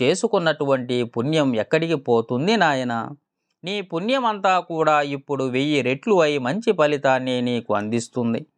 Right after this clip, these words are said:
అతి త్వరలోనే నీకు, నీ కుటుంబానికి మంచి రోజులు రాబోతున్నాయి బిడ్డ. ఓపికగా వేచి ఉండు. ఏ మాత్రం కూడా నిరాశ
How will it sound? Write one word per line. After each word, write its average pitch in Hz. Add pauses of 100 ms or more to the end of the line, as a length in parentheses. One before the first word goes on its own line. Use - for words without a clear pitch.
(320)
అతి 123
త్వరలోనే 131
నీకు, 127
నీ 123
కుటుంబానికి 139
మంచి 139
రోజులు 127
రాబోతున్నాయి 127
బిడ్డ. 123 (560)
ఓపికగా 180
వేచి 135
ఉండు. 120 (440)
ఏ 139
మాత్రం 170
కూడా 135
నిరాశ 123